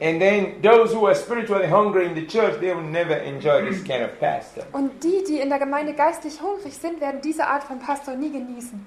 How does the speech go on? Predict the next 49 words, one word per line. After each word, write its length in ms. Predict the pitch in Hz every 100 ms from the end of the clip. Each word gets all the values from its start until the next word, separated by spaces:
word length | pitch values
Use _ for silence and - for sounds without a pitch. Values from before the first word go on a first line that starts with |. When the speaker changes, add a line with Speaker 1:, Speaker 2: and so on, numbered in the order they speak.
| -
Speaker 1:
But 140 | 156 208
if 140 | 277
he's 200 | 254 214
a 80 | 202
spiritual 500 | - 269 285 220 226
pastor, 420 | - 160 135 269
Speaker 2:
Aber 100 | 269
wenn 140 | 294 294
er 60 |
ein 120 | 269 269
geistlicher 460 | 294 - 311 269
Pastor 340 | - 247 - 269
ist, 80 |
Speaker 1:
who 100 | 226
have 220 | 226 233 214
the 80 | 208
life 380 | 220 240 247 254
of 160 | -
Speaker 2:
der 120 | 254
Speaker 1:
God, 240 | 208 165 190
Speaker 2:
das 140 | -
Leben 260 | 285 330 330
Gottes 380 | 311 311 - -
hat, 180 | 302 -
Speaker 1:
the 100 | -
church 280 | 240 233
will 100 | 202
have 180 | 185 196
life. 440 | 196 226 220 - -
Speaker 2:
dann 180 | 262 262
wird 140 | 294
die 80 | 294
Gemeinde 480 | 294 311 381 330 277
auch 140 | 269
Leben 260 | 254 233 220
haben. 80 | 226
Speaker 1:
Then 120 | 180
the 80 | 170
people 460 | - 269 294 254 226
in 80 |
the 100 | 196
church, 520 | 185 196 151 180 - 262
Speaker 2:
Und 120 | 262
dann 200 | 269 359
die 120 | 311 262
Leute 300 | 269 285 277
in 80 |
der 100 | 254
Gemeinde, 520 | 262 247 240 247 294